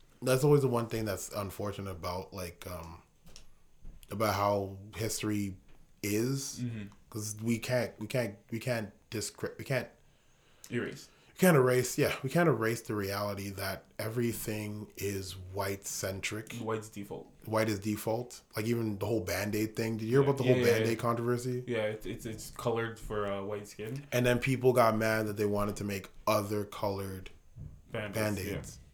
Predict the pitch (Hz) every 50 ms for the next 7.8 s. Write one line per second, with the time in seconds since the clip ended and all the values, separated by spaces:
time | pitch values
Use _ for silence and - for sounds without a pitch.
0 | _ - _ _ _ _ _ _ _ _ - - - - - - - - 151 156
1 | 165 160 160 175 180 170 156 143 131 123 110 127 131 135 135 - - 139 143 -
2 | - - - 107 110 110 - - 98 98 - - 110 110 - 131 123 120 - -
3 | - - - - 120 120 123 123 123 117 - - - - - - 110 107 107 107
4 | - - 127 120 117 110 127 151 156 143 120 - - - - 147 160 156 143 131
5 | 123 135 127 135 123 135 127 120 117 110 101 104 104 107 113 123 120 120 117 117
6 | 110 - - 117 101 120 123 135 131 120 113 110 113 - 131 123 120 110 117 110
7 | - 123 107 104 110 107 107 104 101 120 131 120 110 101 95 95